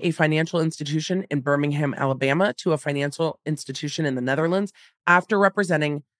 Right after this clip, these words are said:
to the other person that he would provide the location of Natalee Holloway's remains in Aruba and information regarding the circumstances of her death upon the receipt of two hundred and fifty thousand dollars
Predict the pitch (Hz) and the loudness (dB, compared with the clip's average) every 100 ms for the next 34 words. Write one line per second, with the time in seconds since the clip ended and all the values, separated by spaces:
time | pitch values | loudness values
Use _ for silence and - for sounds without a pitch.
0 | _ _ - - 226 240 254 190 208 180 | _ _ -16 -2 0 2 0 0 2 2
1 | 170 170 156 - 147 165 180 170 156 156 | 0 0 0 0 -2 -2 0 0 -2 -4
2 | 139 151 196 208 - 226 226 233 - 139 | -2 0 0 0 -4 -2 -2 -2 -4 -4
3 | 143 139 131 - _ - 143 139 165 190 | -2 -2 -4 -14 _ -4 0 0 2 2
4 | 185 165 160 156 151 160 160 139 139 156 | 2 2 2 4 2 0 -2 0 -2 -2
5 | 160 143 131 135 131 _ _ - 160 175 | 0 0 0 -2 -4 _ _ 0 2 2
6 | 190 208 170 147 156 147 147 151 143 135 | 2 2 2 2 0 -2 -2 0 4 4
7 | 143 143 - 147 135 131 143 139 151 - | 2 -2 -4 -6 -6 -4 -4 -4 -6 -6
8 | - 143 151 156 131 - _ _ _ - | -4 -4 -2 0 0 -4 _ _ _ -4
9 | 160 - 165 180 196 - 156 143 _ _ | -2 2 2 2 0 -2 -4 -4 _ _
10 | _ - 143 - - 185 190 196 - _ | _ -2 -2 -4 -2 0 2 0 -6 _
11 | _ - 175 160 151 151 - 147 135 135 | _ -4 0 2 2 0 -2 -4 -2 -4
12 | - 135 135 131 127 127 131 135 131 | -4 -2 0 0 -2 -2 0 0 -2